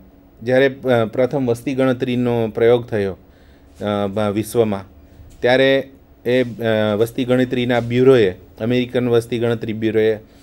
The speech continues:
આ વિદ્યુત મશીનની, અ, શરૂઆત કરી. એનું નામ વિદ્યુત મશીન આપવા-, નામ આપવામાં આવેલું હતું અને મારી દ્રષ્ટિએ આ સંશોધનમાં સૌ પ્રથમ કમ્પ્યુટરનો ઉપયોગ થયો ગણ્ય-, ગણાય. ત્યાર-, ત્યારબાદ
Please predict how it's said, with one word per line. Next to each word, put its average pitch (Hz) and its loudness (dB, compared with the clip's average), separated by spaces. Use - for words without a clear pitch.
આ 107 0
વિદ્યુત 107 -4
મશીનની, 107 -6
અ, 107 -4
શરૂઆત 107 0
કરી. 95 -4
એનું 117 -2
નામ 117 0
વિદ્યુત 120 -4
મશીન 107 -4
આપવા-, 98 -6
નામ 101 -4
આપવામાં 95 -4
આવેલું 98 -2
હતું 131 -10
અને 120 -2
મારી 120 2
દ્રષ્ટિએ 139 0
આ 120 -2
સંશોધનમાં 123 -2
સૌ 131 6
પ્રથમ 131 0
કમ્પ્યુટરનો 120 0
ઉપયોગ 110 0
થયો 107 -2
ગણ્ય-, 104 -2
ગણાય. 101 -4
ત્યાર-, 127 -4
ત્યારબાદ 151 2